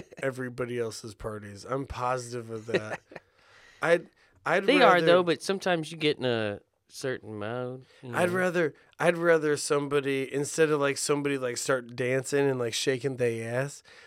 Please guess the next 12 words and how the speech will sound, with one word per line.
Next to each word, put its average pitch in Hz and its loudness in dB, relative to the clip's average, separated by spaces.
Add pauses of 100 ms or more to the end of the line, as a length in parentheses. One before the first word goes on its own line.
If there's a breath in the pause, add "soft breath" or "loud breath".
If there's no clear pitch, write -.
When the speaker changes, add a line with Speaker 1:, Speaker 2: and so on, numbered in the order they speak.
(100)
Speaker 2:
for 147 -4
some 147 -2
reason, 151 -2
when 143 0
I'm 135 0
in 139 0
a 127 -4
room 135 -2
full 135 -2
of 120 -6
white 127 -4
dudes, 151 -4